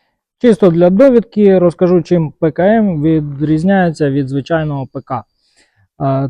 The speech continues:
тут вже інший ствол, він більш легкий, тобто на П К в ньому такі канілюри були, і ствол був товщий в цьому, в цьому місці. Е, відрізняється дульником. Дульник на П К, він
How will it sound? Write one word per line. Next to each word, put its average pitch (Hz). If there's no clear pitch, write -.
тут 214
вже 175
інший 180
ствол, 247
він 160
більш 147
легкий, 226
тобто 151
на 165
П 180
К 165
в 131
ньому 147
такі 151
канілюри 220
були, 214
і 165
ствол 175
був 151
товщий 135
в 123
цьому, 151
в 151
цьому 175
місці. 151
Е, 156
відрізняється 185
дульником. 190
Дульник 185
на 170
П 175
К, 165
він 151